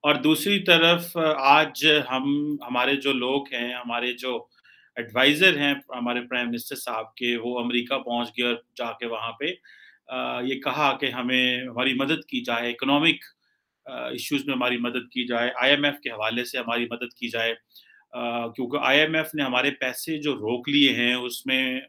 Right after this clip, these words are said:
उन्होंने एक बहुत बड़ी शिक लगा दी है कि हमें, अ, आईएमएफ़ ने कहा है कि हम आपको पैसे देंगे अगर Saudi Arab चार billion dollar की कोई commitment करेगा।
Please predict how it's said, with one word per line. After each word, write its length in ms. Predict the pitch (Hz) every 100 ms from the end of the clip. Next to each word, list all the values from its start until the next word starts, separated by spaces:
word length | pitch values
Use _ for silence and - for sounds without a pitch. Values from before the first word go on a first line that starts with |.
| 123
उन्होंने 220 | 131 135
एक 160 | 135 -
बहुत 180 | 135 143
बड़ी 220 | 127 127
शिक 260 | 117 135 -
लगा 240 | 123 120 120
दी 200 | 120 123
है 160 | 120 - - - - _
कि 80 | 156
हमें, 680 | 139 120 156 170 185 190 175 -
अ, 300 | 131 131 131 135
आईएमएफ़ 340 | 151 151 151
ने 80 | 151
कहा 240 | 139 131 135
है 100 | 143
कि 120 | 143
हम 240 | 127 156
आपको 260 | 165 156 151
पैसे 360 | 139 127 - 143
देंगे 480 | 120 120 120 139 -
अगर 400 | 147 147 196 208 - _ _ _
Saudi 420 | - 175 175 196
Arab 260 | 190 185 175
चार 300 | 170 151 151
billion 360 | 147 147 139
dollar 340 | 127 120 123 123
की 140 | 123
कोई 120 | 160
commitment 560 | 156 123 123 120 110 101
करेगा। 500 | - 98 107 113 -